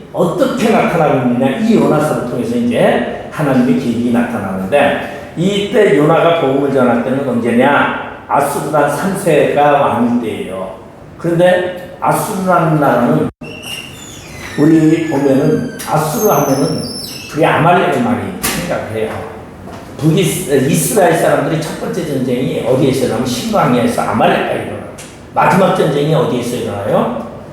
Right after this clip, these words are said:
페르시아에서 모르드게와 일어나는 사건이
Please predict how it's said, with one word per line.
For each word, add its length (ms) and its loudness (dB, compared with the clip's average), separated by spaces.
페르시아에서 1160 0
모르드게와 1400 2
일어나는 380 -2
사건이 720 -8